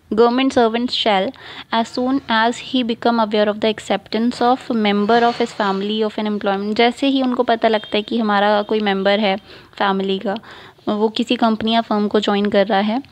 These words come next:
तो उनको permission लेनी होगी। नहीं कर सकता है ज्वाइन जब तक कोई permission government से ना आए। तो अगर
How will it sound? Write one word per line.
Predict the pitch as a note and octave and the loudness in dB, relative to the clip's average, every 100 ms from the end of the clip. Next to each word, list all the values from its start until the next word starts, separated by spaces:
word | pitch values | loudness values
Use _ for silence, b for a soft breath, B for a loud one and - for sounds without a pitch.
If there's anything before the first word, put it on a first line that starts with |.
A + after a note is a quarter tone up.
| B B | B B
तो | - | 0
उनको | G#3+ G#3+ | 2 2
permission | D4 B3 G#3+ - A#3+ | 2 2 0 -4 -2
लेनी | A3 G#3 G#3+ | -2 -2 0
होगी। | A3 F3+ - - - - - - - - - - - - | -2 -4 -12 -20 -20 -20 -20 -20 -20 -20 -20 -20 -20 0
नहीं | A3+ A#3 B3 | 4 4 4
कर | B3+ A#3+ | 2 0
सकता | A#3+ _ A#3 | -2 _ 2
है | A#3 | 2
ज्वाइन | A#3 A#3 D4+ D4+ | 2 2 0 0
जब | A3 - | -4 -2
तक | A#3+ - | -4 2
कोई | A#3 | 2
permission | C4 A3+ G#3 - A#3+ | 2 0 0 -2 0
government | A3 G#3 G#3+ | 2 2 0
से | A#3 | 2
ना | A#3+ G3 | 2 2
आए। | F#3 F3 G#3 - - | 2 0 -4 -8 0
तो | B3+ | 2
अगर | B3+ A#3 G#3 B3 | 2 -2 0 0